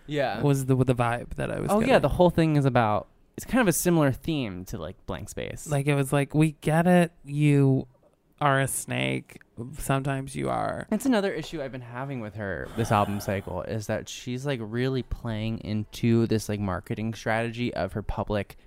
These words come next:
Speaker 1: persona.
Speaker 2: Yeah.
Speaker 1: And when she first started releasing music, it wasn't really about that. It was just about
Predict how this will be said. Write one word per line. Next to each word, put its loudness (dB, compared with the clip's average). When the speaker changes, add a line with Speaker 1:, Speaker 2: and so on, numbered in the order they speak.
Speaker 1:
persona. -2
Speaker 2:
Yeah. -6
Speaker 1:
And 0
when 2
she -8
first 0
started 2
releasing -2
music, 2
it -4
wasn't 6
really 4
about 4
that. -2
It -2
was -2
just 0
about 6